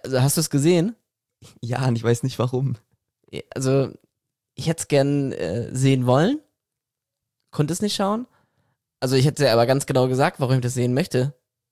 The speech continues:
Speaker 2: Wegen Toni?
Speaker 1: Auch. Und das ist, ähm, das erste quasi Kräftemessen und, ja,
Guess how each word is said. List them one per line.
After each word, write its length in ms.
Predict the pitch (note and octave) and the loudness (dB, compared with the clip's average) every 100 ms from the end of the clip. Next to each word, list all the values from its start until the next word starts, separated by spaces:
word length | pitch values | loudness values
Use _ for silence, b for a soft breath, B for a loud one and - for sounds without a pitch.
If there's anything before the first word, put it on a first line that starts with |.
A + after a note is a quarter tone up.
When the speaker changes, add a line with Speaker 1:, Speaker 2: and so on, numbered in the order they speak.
| _ _ - | _ _ -6
Speaker 2:
Wegen 160 | A2+ A2 | -2 2
Toni? 340 | C3+ B3+ - _ _ _ _ _ _ | 2 2 -2 _ _ _ _ _ _
Speaker 1:
Auch. 460 | B2 B2+ G3 C#4+ - _ _ _ _ _ | 0 4 4 2 -6 _ _ _ _ _
Und 100 | C#3 | -2
das 120 | D3 D#3 | 0 0
ist, 320 | D3 - - - | -2 -4 -8 -6
ähm, 500 | C3 B2 A#2+ A2+ - | -2 0 -2 -4 -10
das 140 | - B2 | -10 -6
erste 600 | - C3 - B2 A#2+ A2+ | -4 -4 -2 -2 -2 -4
quasi 420 | - A2 A2+ A#2 | -4 -2 -2 -4
Kräftemessen 880 | - C3+ - E3+ E3+ F#3+ F#3+ F#3+ - b b b _ - | -4 -4 -2 -2 -2 -2 -2 -4 -6 b b b _ -2
und, 520 | C#3+ C3+ B2+ - - _ _ _ _ _ _ _ _ _ _ - | 2 2 0 -6 -12 _ _ _ _ _ _ _ _ _ _ -18
ja, 80 | - | -12